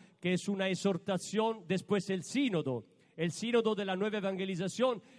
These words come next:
y yo tenía el privilegio de ser, de ser un auditor en este sínodo y de hablar a los padres sinodales sobre el tema de la nueva evangelización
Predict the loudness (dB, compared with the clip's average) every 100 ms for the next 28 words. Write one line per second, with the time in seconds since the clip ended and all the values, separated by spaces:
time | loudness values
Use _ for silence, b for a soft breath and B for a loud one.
0 | B 0 0 0 -2 -2 -2 -4 -4 -2
1 | 0 0 2 0 -2 -2 -4 -4 -12 -8
2 | -4 0 2 2 0 0 2 4 4 -2
3 | b b -2 2 2 0 -2 0 0 0
4 | 0 -2 0 0 -2 0 2 2 0 -8
5 | b b b 0 2 0 0 0 0 -2
6 | -4 -8 -16 _ _ _ -12 -2 2 4
7 | 4 2 0 -4 -8 b b 0 2 2
8 | 0 2 2 2 0 0 0 2 2 0
9 | 0 0 0 0 0 2 4 2